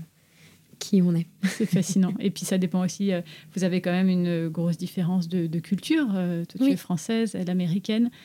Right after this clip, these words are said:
Speaker 2: Ça, ça se ressent dans vos caractères, dans vos façons d'être, j'imagine.
Speaker 1: C'est très rigolo. Quand on s'est rencontrés, on avait, euh,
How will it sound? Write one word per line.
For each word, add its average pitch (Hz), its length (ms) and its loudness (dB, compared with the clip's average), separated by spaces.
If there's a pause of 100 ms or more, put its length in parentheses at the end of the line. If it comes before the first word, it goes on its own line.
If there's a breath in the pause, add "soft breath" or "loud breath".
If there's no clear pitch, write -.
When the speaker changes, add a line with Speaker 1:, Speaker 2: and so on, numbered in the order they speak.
(160 loud breath)
Speaker 2:
Ça, - 120 -4
ça 190 140 2
se - 80 -4
ressent 226 320 2
dans 220 140 6
vos 190 100 4
caractères, 202 580 2
dans 208 140 4
vos 180 60 0
façons 190 340 -2
d'être, 220 440 0
j'imagine. 190 640 2 (180)
Speaker 1:
C'est 214 120 2
très 214 160 2
rigolo. 220 640 4
Quand 226 200 0
on 233 60 4
s'est 240 140 4
rencontrés, 226 500 2
on 240 160 4
avait, 214 480 4
euh, 196 140 4